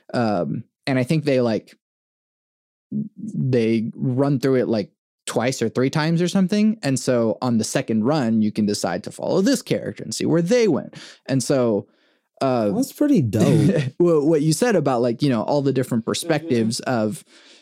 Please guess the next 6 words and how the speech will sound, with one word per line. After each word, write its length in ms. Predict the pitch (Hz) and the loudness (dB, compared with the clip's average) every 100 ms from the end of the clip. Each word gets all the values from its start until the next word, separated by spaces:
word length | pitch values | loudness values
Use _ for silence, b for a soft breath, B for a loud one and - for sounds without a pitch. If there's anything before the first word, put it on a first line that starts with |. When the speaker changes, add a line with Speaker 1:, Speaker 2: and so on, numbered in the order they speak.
| b - | b -4
Speaker 1:
you 160 | 127 | -2
know, 120 | 107 98 | 0 -2
this 420 | 135 123 143 127 | -2 0 0 -2
story 640 | - - 180 135 104 107 - b - | -6 0 2 2 0 -2 -6 b -4
is 300 | 143 127 117 | 0 0 0
that 320 | 120 113 - | 0 0 -2